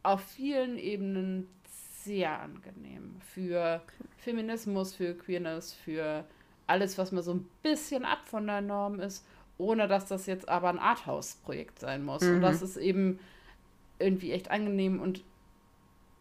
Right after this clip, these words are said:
Speaker 1: ja, ich fand es einfach mal, dass ich so dachte, „Jo.“ Und,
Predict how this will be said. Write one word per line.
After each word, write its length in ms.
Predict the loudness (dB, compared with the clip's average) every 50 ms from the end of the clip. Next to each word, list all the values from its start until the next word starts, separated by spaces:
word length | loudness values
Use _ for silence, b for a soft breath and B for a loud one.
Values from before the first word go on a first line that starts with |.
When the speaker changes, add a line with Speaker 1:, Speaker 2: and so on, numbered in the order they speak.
| _ _ _ _ _ _ _ _ _ _ _ -20 -20 -20 _ _ 2
Speaker 1:
ja, 380 | 6 8 10 10 10 8 6 4
ich 140 | 0 0
fand 200 | -2 -2 -2 -2
es 120 | -2 0 2
einfach 340 | 2 2 2 0 -4 -2 2
mal, 460 | 2 4 4 4 4 4 2 0 -4 -8 -18 -20 -20 -20 -16
dass 160 | -14 -10 -10
ich 80 | -8 -6
so 100 | -6 -6
dachte, 420 | -6 -6 -8 -6 -6 -8 -8 -8 -10 _ _ -20 _ _ _ -20 _ _ -8
„Jo.“ 520 | -8 -6 -4 0 2 2 2 2 0 -4 -10 -14 b b b b b b b b 2
Und, 380 | 4 4 4 2 0 -10 -6